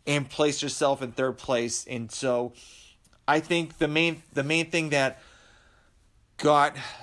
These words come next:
her to first place was the, you know, um, handstand push-ups, where she's an absolute savage on those.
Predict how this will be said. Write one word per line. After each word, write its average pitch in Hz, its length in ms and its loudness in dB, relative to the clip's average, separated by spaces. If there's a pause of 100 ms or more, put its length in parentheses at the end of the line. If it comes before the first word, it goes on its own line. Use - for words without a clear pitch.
(140)
her 147 420 2 (680)
to 139 100 -4
first 139 340 -2
place 135 280 0
was 117 240 -4
the, 123 360 -4 (220)
you 127 120 -8
know, 113 360 -4
um, 117 380 -4 (960)
handstand 143 560 0
push-ups, 135 440 0
where 127 160 -2
she's 131 280 -2
an 131 80 -4
absolute 131 400 -2
savage 127 500 0
on 113 160 -2
those. 113 360 -2